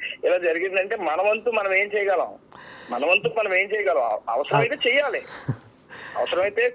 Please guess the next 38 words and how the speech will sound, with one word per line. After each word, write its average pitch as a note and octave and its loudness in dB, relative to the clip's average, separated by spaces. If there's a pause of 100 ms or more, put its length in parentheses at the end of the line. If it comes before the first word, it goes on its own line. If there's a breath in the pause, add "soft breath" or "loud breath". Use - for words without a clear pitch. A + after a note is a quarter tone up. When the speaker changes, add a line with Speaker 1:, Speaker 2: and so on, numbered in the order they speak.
Speaker 1:
చేయాలి. G#3+ 4
దేశం G#3 0
గురించి G#3+ 2
కాకపోతే G#3 2
దేని F#3 2
గురించి G#3+ -2
మనం? A3 2 (300)
Speaker 2:
ఆ, C#3 -4 (120)
ఒ-, C#3+ -6
ఒక D#3 0
విషయం F3+ 4
అండి, B2+ -2
ఇప్పుడు F3+ 0
నిజంగా F3+ 2
నన్ను G#3 4
అరెస్ట్ F#3 4
చేశారనుకోండి, F#3 2
ఇప్పుడు D3+ 0
మీరు D#3+ 2
చెప్పినట్లుగా G3+ 2
చేయడం F#3+ 2
పరిష్కారం F3 2
కాదు. C#3 0 (800 soft breath)
ఎందుకంటే E3+ 0
దాని D3+ 4
మీద E3+ 4
పో- A3 2
Speaker 1:
కాదు, - -4
రైటే, A#4 -2 (500)
కాదు, F#3 0
రైటే, A3+ 2
కానీ A#3+ 4
పెద్ద E3+ -2
దాన్ని, F3+ 0
దాన్ని E3 -2
తీవ్రమైనటువంటి A#3 2
పొజిషన్ G#3+ -2
తీసుకెళ్లాలంటే A3+ 0